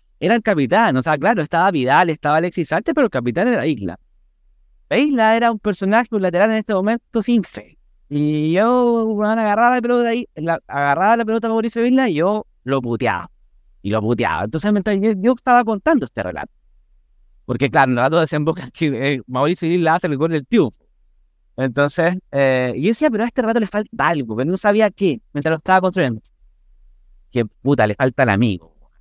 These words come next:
Si finalmente muchas veces vemos un partido con alguien al lado, y este weá le falta un amigo. Y ahí se me ocurrió que el Guatón Nelson era mi amigo y que el weón era un borracho. Eh, <laughs> porque la,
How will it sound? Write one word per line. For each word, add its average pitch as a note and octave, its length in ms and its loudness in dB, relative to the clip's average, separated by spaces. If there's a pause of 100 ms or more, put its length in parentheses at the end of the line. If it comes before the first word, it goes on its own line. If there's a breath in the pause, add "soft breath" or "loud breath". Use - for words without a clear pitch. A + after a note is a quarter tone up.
(200)
Si A2 260 -2
finalmente C#3 520 0
muchas D#3 340 2
veces D#3 300 -2
vemos D#3 240 0
un D#3+ 80 -6
partido D3+ 380 -2
con C#3+ 140 0
alguien C#3+ 220 0
al C3 200 0
lado, G#2+ 340 2
y A2 60 -4
este - 360 -6
weá C3+ 140 2
le D3 100 -2
falta D#3 280 -2
un C#3+ 80 0
amigo. A2+ 380 0 (760)
Y A#2 60 -2
ahí E3 100 0
se A#3 80 -4
me A3 80 0
ocurrió G3+ 320 0
que G#3+ 60 -2
el G#3+ 80 -2
Guatón A3 380 -2
Nelson B3 460 -4
era A3+ 160 -4
mi A#3 60 -6
amigo C4+ 460 0
y C4 120 0
que A#3+ 100 -2
el A#3+ 40 4
weón A#3 240 0
era A3+ 100 0
un G#3+ 80 -4
borracho. G#2+ 640 -6
Eh, C#3 600 4 (120)
<laughs> C#3+ 760 -4 (560)
porque A#3+ 240 0
la, A3+ 180 2